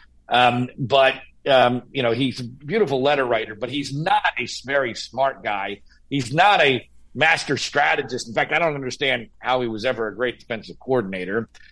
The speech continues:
He's a very slow talker, which explains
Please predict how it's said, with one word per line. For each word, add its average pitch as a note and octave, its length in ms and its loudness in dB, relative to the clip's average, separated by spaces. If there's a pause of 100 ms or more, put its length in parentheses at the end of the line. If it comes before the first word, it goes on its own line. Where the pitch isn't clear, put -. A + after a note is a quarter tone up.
(180)
He's C3 220 2
a B2+ 40 2
very F#3+ 260 6
slow F3+ 440 4
talker, E3 560 2
which A#2+ 220 -4
explains C#3+ 800 -4